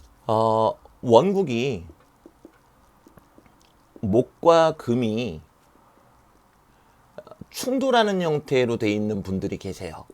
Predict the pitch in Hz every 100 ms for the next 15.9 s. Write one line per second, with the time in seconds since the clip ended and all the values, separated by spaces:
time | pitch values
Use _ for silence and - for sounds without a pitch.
0 | - 104 101 113 123 107 104 147 120 123
1 | 92 85 85 87 _ - _ - 117 131
2 | - 170 131 - 131 - 87 135 - -
3 | _ _ 92 95 120 165 220 _ _ _
4 | _ _ _ _ _ - - - - -
5 | 208 208 208 208 - - 208 196 110 -
6 | - 160 156 123 98 - 98 - _ _
7 | _ - 185 175 113 135 - 240 226 214
8 | 208 208 208 202 202 208 165 - 135 160
9 | 170 160 - 220 220 214 202 180 151 131
10 | 147 135 127 135 131 143 156 143 104 92
11 | 98 92 - 90 165 143 82 - - -
12 | _ _ _ - 139 170 170 - 262 269
13 | 226 226 180 107 120 165 139 131 - 117
14 | 110 104 90 104 92 90 87 - 214 208
15 | - 123 - 92 87 82 101 87 82